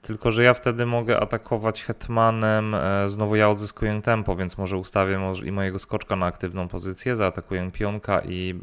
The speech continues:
zagrożę zajęciem, e, aktywnego pola, ale dobra, przeciwnik atakuje i przeciwnik atakuje w taki sposób, że zostawia pionka bez obrony, więc ja go wezmę.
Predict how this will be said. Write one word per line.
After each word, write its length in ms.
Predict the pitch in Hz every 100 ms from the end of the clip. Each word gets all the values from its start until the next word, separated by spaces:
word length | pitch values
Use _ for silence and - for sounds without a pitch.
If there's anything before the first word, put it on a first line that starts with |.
| -
zagrożę 600 | 87 92 90 92 92 92 87 - - - - - - - -
zajęciem, 720 | - 92 95 92 - 90 90 -
e, 420 | 87 87 87 87 - _ _ -
aktywnego 440 | - 95 98 90
pola, 300 | - 92 120
ale 180 | 107 101
dobra, 300 | 101 92 85
przeciwnik 540 | - 85 98 101 95
atakuje 680 | - 95 - 107 110 143 185 - - - - _ _ _
i 80 | 104
przeciwnik 420 | - 110 120 127
atakuje 380 | 113 117 - 120
w 40 |
taki 280 | - 120 -
sposób, 420 | - 123 120 120
że 140 | 113 110
zostawia 560 | 104 - 120 117 110
pionka 380 | 107 120 110 98
bez 220 | 90 87
obrony, 400 | 87 90 87 85 87
więc 240 | 92 -
ja 140 | 110
go 120 | 107 107
wezmę. 500 | 107 92 87 80